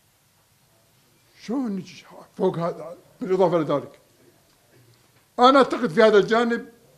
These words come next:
الطرفين يتحملون المسؤولية. الكويت تحمل المسؤولية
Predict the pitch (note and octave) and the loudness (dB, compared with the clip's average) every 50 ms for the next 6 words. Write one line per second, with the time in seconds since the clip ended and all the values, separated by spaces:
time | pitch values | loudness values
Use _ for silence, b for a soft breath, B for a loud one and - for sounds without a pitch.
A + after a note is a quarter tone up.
0 | _ _ _ _ _ _ _ _ _ _ _ _ _ - - - _ - - A#3 | _ _ _ _ _ _ _ _ _ _ _ _ _ -20 -20 -14 _ 0 2 4
1 | A3+ G#3+ D#3 A#3+ C4 B3+ A3+ - - D3+ E3 D#3+ D#3 C#3+ C#3 C3+ B2 B2+ A#2+ - | 4 4 6 6 6 6 4 0 -6 -8 -8 -6 -6 -6 -6 -6 -8 -10 -14 -18
2 | - C#3+ B2+ A#2 A#2+ B2 - - G3 G3 F#3 F#3 E3 - F#3+ F3 E3+ D#3 D#3 C#3+ | -18 -20 -18 -18 -18 -10 -4 0 0 0 0 0 -4 -8 -8 -6 -6 -6 -6 -8
3 | - - D#3 E3+ F#3 G3+ A3 | -8 -8 -8 -8 -8 -8 -10